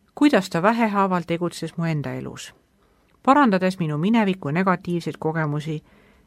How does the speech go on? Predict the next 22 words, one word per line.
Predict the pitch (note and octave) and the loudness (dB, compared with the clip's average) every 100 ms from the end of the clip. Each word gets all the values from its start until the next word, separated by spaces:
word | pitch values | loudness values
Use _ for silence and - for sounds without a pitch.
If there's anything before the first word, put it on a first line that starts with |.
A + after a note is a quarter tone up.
| _ | _
ning | E3 D3+ | -4 0
lihvides | F3+ F#3+ G3 G3 F#3+ | 0 0 0 0 -2
mu | C#3 | -4
iseloomu. | C3 B2+ B2+ B2+ B2 C#3 _ _ _ _ _ _ _ _ _ _ _ _ - | -4 -6 -6 -8 -8 -12 _ _ _ _ _ _ _ _ _ _ _ _ -4
Üks | C#4 D4+ - | 0 0 4
kogemus | C#4 D4 G#3+ F#3 | 4 6 4 4
mineviku | G#3+ D4+ C#4+ F#3 E3+ | 4 4 4 2 0
haavade | F3+ F3+ D3+ C#3 C#3 | 4 4 4 0 0
ravimisest | G3 G3+ D3 C#3+ D#3+ - - E3+ | 2 2 0 -2 -4 -8 -8 0
on | E3 | 0
kirjas | F#3+ A3+ G#3+ F#3 F#3 - _ _ - | 2 2 2 0 -2 -14 _ _ -6
selle | A3+ B3 F#3 | 0 2 4
raamatu | D#3 F3 F#3+ G#3 | 4 4 2 0
järgmises | C#3+ C#3 B2+ B2+ B2 - | 2 0 -4 -6 -10 -8
loos. | B2+ B2+ - - _ _ _ _ _ _ _ _ _ _ _ _ _ C#4+ | -8 -8 -12 -18 _ _ _ _ _ _ _ _ _ _ _ _ _ 4
Hiljem, | D#4+ A#3 E3 - _ | 6 6 2 -2 _
iga | C4+ D#4+ C4+ | -2 4 6
kord, | G#3 G#3+ G3 | 6 4 2
kui | D3+ | -2
tuli | D3 D3+ | 0 2
mingi | D#3 G3 D#3+ | 4 4 2
kriis | C3+ A3+ B3 E3 D3+ | 0 2 2 2 -6